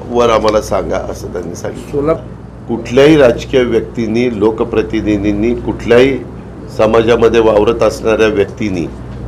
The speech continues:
Speaker 1: समाजा, समाजामध्ये तेढ निर्माण होईल अशा प्रकारचं वक्तव्य अजिबात करता कामा नये. ते भले कुठल्याही पक्षाचे असू द्यात. कुठलाही पक्ष असं सांगणार नाही की "बाबा, तुम्ही दोन समाजात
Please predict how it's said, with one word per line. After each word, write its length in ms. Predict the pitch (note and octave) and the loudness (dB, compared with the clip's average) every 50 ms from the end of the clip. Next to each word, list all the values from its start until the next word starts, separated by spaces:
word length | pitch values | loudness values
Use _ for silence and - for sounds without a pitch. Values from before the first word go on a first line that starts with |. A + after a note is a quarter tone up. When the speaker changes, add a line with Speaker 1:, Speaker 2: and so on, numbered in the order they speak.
| - - - - - - - - - - - - | -14 -14 -14 -14 -14 -14 -12 -12 -12 -12 -10 2
Speaker 1:
समाजा, 520 | - A2+ A2 A#2+ C3 C#3 C#3+ C#3 D3 C#3+ C3+ | 4 4 6 6 6 4 4 6 4 4 4
समाजामध्ये 720 | - C#3+ C3+ B2+ C3 C3 C3 B2 C3+ C3 C3 C3+ C3 C3+ C3+ | 4 2 4 6 6 4 6 6 4 4 4 4 4 2 0
तेढ 340 | - - - C3 B2+ B2 | -2 0 2 2 2 2
निर्माण 400 | C3 B2+ C3 B2+ B2 B2+ B2+ B2+ | 2 2 2 2 4 4 4 4
होईल 240 | A#2+ A#2+ C3 C3 B2 | 4 2 2 2 2
अशा 260 | - A2+ - - B2+ | 0 -2 2 2 0
प्रकारचं 520 | A2+ - B2+ A2+ - B2+ A#2 A2+ - - B2 | 0 2 -2 -2 2 0 0 0 2 -2 0
वक्तव्य 500 | A2+ A2+ A2 - - - A#2 A2+ B2 B2 | 2 2 0 0 0 -2 0 2 2 0
अजिबात 520 | - - G2 - G2 F#2 D#2 - A#2+ A#2+ A#2 - - | 0 -2 -4 -4 -6 -6 0 2 2 2 2 0 -2
करता 260 | F#2 D#2+ - - E2 | -2 -2 -2 -4 -6
कामा 300 | D#2 - D2+ C#2 C#2 C2+ | -4 -4 -6 -6 -4 -6
नये. 140 | C2 - - - - - - - - - - - - - - - - - - - - - - | -8 -8 -10 -12 -14 -14 -14 -14 -14 -14 -12 -12 -12 -12 -12 -12 -12 -12 -12 -12 -12 -6 2
ते 60 | A2+ A#2 | 2 4
भले 220 | A2+ A2+ A#2+ B2+ | 6 6 4 4
कुठल्याही 420 | - A#2 A2+ - - B2 B2+ C3+ | 2 0 -6 -2 2 4 4 4
पक्षाचे 520 | B2 A#2 A#2+ - - - A2+ G#2 G#2 - F#2+ | 4 2 -2 -2 0 -2 -2 -2 0 0 -2
असू 220 | F2 F2 - D#2+ | -2 -2 -4 -10
द्यात. 160 | D2+ - - - - - - - - - - - - - - - - - - | -10 -10 -10 -12 -12 -14 -14 -14 -12 -14 -14 -14 -14 -14 -14 -14 -14 -12 -4
कुठलाही 360 | - A2 - B2 C#3+ C#3+ D3+ D3 | -4 -4 0 4 6 6 6 6
पक्ष 300 | - D3 C3+ - - D3+ | 4 0 -2 0 2 2
असं 260 | C3 C3 C3 C3+ B2 | 2 4 2 0 -4
सांगणार 560 | - - B2 A#2+ A#2+ B2 B2 C3 C3 B2+ B2+ | 2 2 2 2 4 2 4 6 6 6 6
नाही 240 | A#2+ B2 B2 A#2 - | 4 2 2 2 0
की 100 | C3+ B2 | -2 2
"बाबा, 280 | A#2+ B2 B2+ B2 - | 4 4 4 4 2
तुम्ही 220 | B2+ A#2+ A#2+ B2+ B2+ | -2 0 0 0 0
दोन 340 | G#2+ - A#2 A#2 B2+ B2 A#2+ | 0 0 2 2 2 2 2
समाजात 440 | - B2+ A#2 A#2 A#2 G#2+ A2 B2 | 0 0 2 2 2 4 4 2